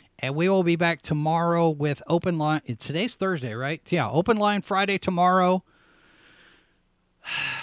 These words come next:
And then we'll do it all again next week. David Levine's gonna be here. Harry Turtledove will be here. Christopher Ruocchio will be here. So that's, we're almost full next week, too.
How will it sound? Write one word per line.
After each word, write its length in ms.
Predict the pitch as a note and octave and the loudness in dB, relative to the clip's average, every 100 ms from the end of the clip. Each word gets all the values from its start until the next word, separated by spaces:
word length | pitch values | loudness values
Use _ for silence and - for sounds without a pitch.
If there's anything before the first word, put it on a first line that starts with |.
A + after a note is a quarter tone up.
| - - - | -14 -16 -8
And 80 | |
then 120 | D#3 E3+ | -4 -2
we'll 120 | D3+ | -2
do 220 | C#3 E3+ | -2 -2
it 60 | D#3+ | 0
all 280 | E3 E3 D3+ | 0 -2 -4
again 520 | D3 C#3+ D#3 D#3+ D3 | -8 -6 -6 -6 -10
next 440 | C3 C3+ D3+ D3 - | -10 -8 -8 -12 -14
week. 300 | C#3 D#3 B2 | -10 -8 -6
David 260 | D3 C#3+ B2 | -6 -4 -6
Levine's 380 | C3 F3+ G3 | -4 -2 -2
gonna 160 | F3 F3 | -4 -6
be 140 | F3 | -6
here. 260 | F3 F3+ E3 | -6 -6 -6
Harry 300 | D3 B2 A#2 | -8 -10 -10
Turtledove 480 | - F#3 F3+ E3+ E3 | -6 -4 -4 -4 -4
will 100 | D#3+ | -4
be 160 | D#3+ | -6
here. 240 | D3+ D#3+ C#3 | -6 -6 -6
Christopher 420 | - D#3 - C3+ | -8 -8 -8 -8
Ruocchio 600 | A2 A#2+ D#3+ F3+ F3+ E3 | -6 -6 -6 -4 -4 -4
will 120 | D#3 | -4
be 200 | D3+ D#3+ | -6 -6
here. 440 | D3+ D#3+ D3+ D3 C#3+ | -6 -6 -6 -6 -8
So 520 | - B2+ A#2 A2+ A#2 | -10 -10 -10 -10 -12
that's, 360 | A#2 C#3 - - | -12 -12 -12 -12
we're 260 | B2 C#3 | -6 -2
almost 420 | D#3 F#3 F3+ E3+ - | 2 2 2 0 -2
full 300 | - F#3 F3+ | 2 2 2
next 320 | E3+ E3 - | -2 -6 -6
week, 220 | E3+ C#3+ | -6 -4
too. 240 | - A#2 | -4 -6